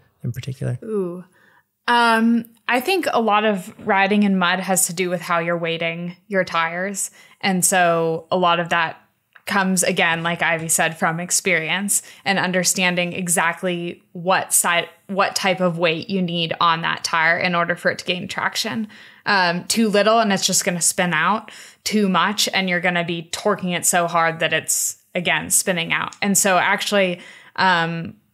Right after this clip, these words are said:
Speaker 2: like we're talking about here, in really muddy races,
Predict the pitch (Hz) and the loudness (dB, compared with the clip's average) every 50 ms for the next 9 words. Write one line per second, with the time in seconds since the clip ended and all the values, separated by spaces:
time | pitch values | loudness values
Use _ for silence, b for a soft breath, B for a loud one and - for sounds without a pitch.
0 | _ _ _ _ _ - 208 190 190 190 - 190 185 - 185 185 190 180 185 180 | _ _ _ _ _ 0 2 2 2 2 0 -2 -2 0 0 -2 -2 0 -2 0
1 | 180 175 170 170 - 202 202 202 185 175 170 - - - - 202 196 185 175 160 | 0 0 0 0 0 0 2 2 2 2 0 -2 -4 -2 0 0 0 0 0 0
2 | 185 208 214 220 214 208 190 175 170 165 175 190 196 185 - 165 165 175 190 190 | 2 2 4 4 4 2 2 2 0 0 0 -2 -2 -4 -2 -2 -2 -2 -2 -2
3 | - 262 269 285 294 285 262 - | -2 -2 -2 -2 -2 -2 -4 -4